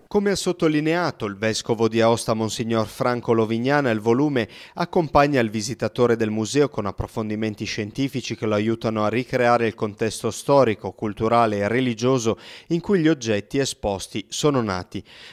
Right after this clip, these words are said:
Ma all'arte sacra, ha detto Lovignana, va restituita la funzione ecclesiale per renderla comprensibile sul piano dell'annuncio e della catechesi.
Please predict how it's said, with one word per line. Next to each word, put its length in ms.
Ma 120
all'arte 420
sacra, 520
ha 60
detto 340
Lovignana, 640
va 140
restituita 600
la 120
funzione 560
ecclesiale 640
per 220
renderla 560
comprensibile 720
sul 220
piano 280
dell'annuncio 760
e 100
della 240
catechesi. 680